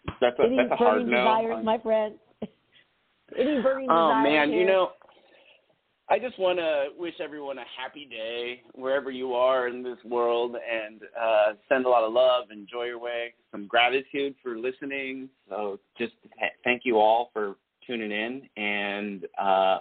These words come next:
Speaker 1: man, let's have a good day. Let's have a great week, and, uh,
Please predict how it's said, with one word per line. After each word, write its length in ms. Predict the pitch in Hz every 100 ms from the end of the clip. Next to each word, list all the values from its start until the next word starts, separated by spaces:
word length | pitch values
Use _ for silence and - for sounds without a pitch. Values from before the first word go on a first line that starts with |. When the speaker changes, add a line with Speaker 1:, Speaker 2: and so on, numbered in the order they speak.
| -
Speaker 1:
man, 440 | 90 107 139 87 - _ _ _
let's 160 | - 113
have 160 | 190 170
a 60 |
good 380 | 123 110 113 120
day. 420 | 110 110 113 113 98
Let's 140 | -
have 120 | 190
a 40 | 135
great 440 | - 120 139 -
week, 460 | 110 131 143 - - - _ _ _
and, 340 | 110 107 107 107
uh, 340 | 104 101